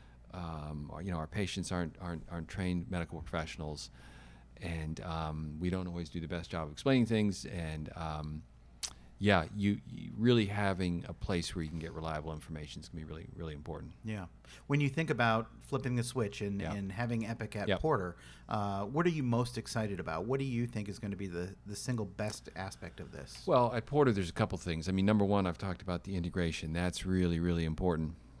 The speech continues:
Speaker 1: The second thing is just a better product than what
Speaker 2: Mm-hmm.
Speaker 1: we're using now. I mean, Epic is, um,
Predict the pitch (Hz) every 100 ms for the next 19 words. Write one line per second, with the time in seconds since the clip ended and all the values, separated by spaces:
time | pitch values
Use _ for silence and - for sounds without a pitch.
0 | - - - - - 110 139 165 101 90
1 | - 110 - 92 98 - 104 98 71 -
2 | - 85 90 85 85 78 78 90 85 80
3 | 85 107 113 113 110 - - - - -
4 | - 95 92 90 87 82 - 90 87 82
5 | 80 80 80 80